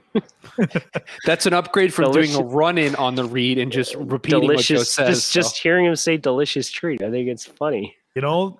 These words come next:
Speaker 3: Kyle, that, that's what they've asked us to say, and so I do.
Speaker 2: <laughs>
Speaker 3: I'm guessing your Built Bar reads do not include that phrase.
Speaker 2: No, I'm a little bit more off the cuff.
Speaker 3: Yeah,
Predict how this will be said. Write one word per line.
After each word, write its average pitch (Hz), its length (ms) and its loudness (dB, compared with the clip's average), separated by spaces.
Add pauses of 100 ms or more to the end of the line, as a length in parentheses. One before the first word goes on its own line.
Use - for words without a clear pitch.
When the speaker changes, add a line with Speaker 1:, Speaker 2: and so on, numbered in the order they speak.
(120)
Speaker 3:
Kyle, 175 380 0
that, 147 300 -2
that's 160 280 0
what 165 140 0
they've 147 200 2
asked 165 380 0
us 165 200 -2
to 147 120 -6
say, 127 560 -4 (140)
and 131 160 -6
so 139 260 0
I 127 140 -2
do. 165 420 -4
Speaker 2:
<laughs> - 120 -14
Speaker 3:
I'm - 1040 -6
guessing 147 320 0
your 180 180 2
Built 143 320 -2
Bar 139 260 0
reads 139 420 0
do 139 140 -2
not 151 380 -2
include 127 580 -2
that 113 220 -6
phrase. 107 400 -8
Speaker 2:
No, 269 240 4
I'm 226 120 2
a 240 60 4
little 190 180 4
bit 160 120 2
more 139 180 2
off 120 140 2
the 110 80 -6
cuff. 104 360 -6 (300)
Speaker 3:
Yeah, 104 300 -12